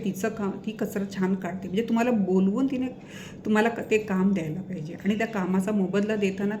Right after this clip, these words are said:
तिलाही, समोरच्या व्यक्तीलाही जरासुद्धा, अ, अ, वाईट नाही वाटलं पाहिजे, "अरे एवढी मागते, काम तर हिचं चांगलं नाही." तर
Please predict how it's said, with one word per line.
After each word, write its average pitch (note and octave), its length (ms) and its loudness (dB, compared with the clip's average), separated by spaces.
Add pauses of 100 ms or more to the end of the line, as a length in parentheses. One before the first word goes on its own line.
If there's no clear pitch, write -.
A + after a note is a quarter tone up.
तिलाही, F#3+ 440 4 (360)
समोरच्या G3 380 4
व्यक्तीलाही G#3 760 2 (880)
जरासुद्धा, A#3 560 4 (300)
अ, G#3+ 40 -8
अ, E3+ 300 0 (680)
वाईट G#3+ 240 6
नाही A#3+ 160 6
वाटलं G3+ 180 2
पाहिजे, F#3+ 240 6
"अरे A#3+ 220 4
एवढी G#3 240 6
मागते, G3+ 520 2
काम F#3 420 -4
तर G#3 40 2
हिचं G3 220 2
चांगलं G3+ 440 2
नाही." F#3+ 160 2 (520)
तर A#3+ 60 0